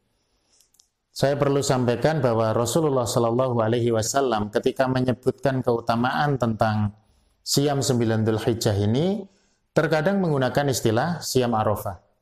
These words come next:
yang kita sudah kenal, tapi juga kadang-kadang menggunakan istilah Tis'a Dzulhijjah atau sembilan Dzulhijjah. Ada Tis'in min Dzulhijjah misalkan ya. Sehingga memang tidak melulu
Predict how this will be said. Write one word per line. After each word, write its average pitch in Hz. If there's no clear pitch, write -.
yang 120
kita 117
sudah 107
kenal, 131
tapi 139
juga 190
kadang-kadang 151
menggunakan 131
istilah 113
Tis'a 151
Dzulhijjah 120
atau 123
sembilan 120
Dzulhijjah. 113
Ada 120
Tis'in 143
min 127
Dzulhijjah 113
misalkan 104
ya. 123
Sehingga 123
memang 185
tidak 151
melulu 170